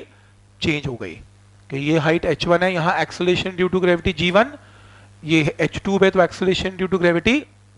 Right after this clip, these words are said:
जी टू। हालांकि mass same है, पर weight में difference आ गया, तो ये weight एमजी टू माइनस एमजी वन। तो ये आपको निकालना है। क्या logic समझ में आया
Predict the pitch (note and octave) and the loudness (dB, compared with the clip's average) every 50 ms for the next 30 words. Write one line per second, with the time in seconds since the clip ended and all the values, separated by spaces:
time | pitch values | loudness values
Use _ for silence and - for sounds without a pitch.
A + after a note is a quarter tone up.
0 | - - - - - - - - - - - - - C#3 D3 D3+ D#3 F#3+ F3+ E3 | -20 -20 -20 -18 -16 -16 -16 -18 -20 -20 -16 -10 -6 -2 -2 -2 -2 -4 -4 0
1 | D3 C#3+ D#3+ E3 - - - D#3+ E3 F#3 F#3+ D#3+ B2+ - - - - - - - | 2 2 2 0 -2 -2 -4 -4 -2 -2 -2 -4 -4 -6 -12 -20 -20 -20 -20 -20
2 | - - - - F3+ E3 D3 C#3 C#3 D#3 F3 G#3+ B3 - C4+ B3 B3+ A#3+ A#3+ - | -20 -6 0 0 2 2 0 0 4 6 6 6 6 4 4 2 4 4 2 0
3 | - G#3 G#3 F#3+ - - E3 D3 C3+ C3+ A#2 G#2+ - - - - - - - - | 0 0 -2 0 2 2 2 2 0 -4 -6 -8 -10 -14 -20 -20 -20 -20 -20 -20
4 | - - - - D#3+ D#3+ D3+ D#3 F3 G3 G#3 F#3+ F#3 G3 G3+ G3 - - F#3 F3 | -20 -8 -4 -2 -2 0 4 6 6 6 6 6 6 4 4 4 0 -6 -6 -6
5 | F3 E3 F3 G3 G3 - G#3 G3 F#3 E3+ F3+ F#3+ G3 F#3 G3+ F#3+ F3 F3 E3 F3+ | -4 -2 -2 -2 0 0 -2 0 0 0 0 0 -2 -2 -2 -2 -2 0 0 2
6 | G#3+ C4 D4 - - _ _ _ _ _ _ _ - - C3 B2+ A#2 E2+ - - | 2 2 0 -4 -8 _ _ _ _ _ _ _ -20 -20 -14 -12 -12 -12 -12 -16
7 | - - - - - F3+ D#3+ G3 G3+ F3 - - E3+ D#3 D3+ C#3 - B2+ G2+ F2+ | -20 -20 -16 -10 -8 -2 2 2 2 2 2 -2 -8 -6 -6 -8 -8 -8 -10 -10
8 | D#2+ D2 - - - - - - - - - - - - - - - - - F#3+ | -12 -16 -18 -18 -20 -20 -20 -20 -20 -20 -20 -20 -20 -20 -20 -20 -10 -2 2 2
9 | F#3 E3+ D#3+ D#3+ E3 - A3 - - G3 G3 G3+ G3+ F#3+ F#3 F#3 F#3+ | 4 4 4 4 2 2 -4 -6 -4 -6 -4 0 2 2 2 2 2